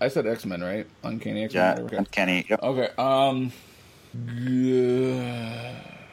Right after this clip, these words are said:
Speaker 1: Thor.
Speaker 2: No.
Speaker 1: Submariner.
Speaker 2: Um,
Speaker 1: Um,
Speaker 2: nope, nope,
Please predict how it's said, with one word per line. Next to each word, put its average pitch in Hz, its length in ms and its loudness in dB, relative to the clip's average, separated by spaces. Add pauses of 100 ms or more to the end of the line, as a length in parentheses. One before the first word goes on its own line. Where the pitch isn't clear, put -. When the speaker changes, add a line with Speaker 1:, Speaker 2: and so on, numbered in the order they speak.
(240)
Speaker 1:
Thor. 135 480 6 (960)
Speaker 2:
No. 87 520 4 (520)
Speaker 1:
Submariner. 139 920 2 (920)
Speaker 2:
Um, 90 680 4 (240)
Speaker 1:
Um, 120 920 2 (100)
Speaker 2:
nope, 127 220 4 (160)
nope, 104 180 2